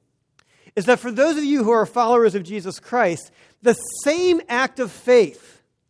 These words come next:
that brought you into a relationship with Jesus, the same act of faith that united you to Jesus Christ, necessarily unites you to one another, is that you cannot have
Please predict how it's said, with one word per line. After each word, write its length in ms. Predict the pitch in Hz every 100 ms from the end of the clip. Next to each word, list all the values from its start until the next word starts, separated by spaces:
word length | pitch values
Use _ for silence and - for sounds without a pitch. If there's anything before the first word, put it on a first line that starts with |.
| _ _ _ _ -
that 220 | 240 175
brought 420 | 190 240 320 -
you 120 | 302
into 160 | 302 220
a 80 | 254
relationship 600 | 233 226 233 233 - 202
with 140 | 214
Jesus, 360 | 156 220 180 156
the 100 | 208
same 420 | - - 311 330
act 200 | 302 294
of 100 | 254
faith 520 | 240 220 - - -
that 140 | 247
united 640 | 233 240 226 226 254 320 285
you 140 | 262
to 100 | 262
Jesus 400 | 185 208 220 220
Christ, 440 | - 233 208 185 - -
necessarily 1200 | 208 214 294 - 339 - 330 330 240 170 175 202 - _ _ _
unites 520 | 214 247 254 302 -
you 100 | 254
to 120 | 220 240
one 240 | 214 214
another, 460 | 226 240 240 156 - _ _ _ _ _ _ _ _ _ _ _ _ _ _
is 80 | 202
that 140 | 262
you 180 | 202 269
cannot 720 | 277 - - 339 311 277 233 -
have 600 | - 269 262 180 185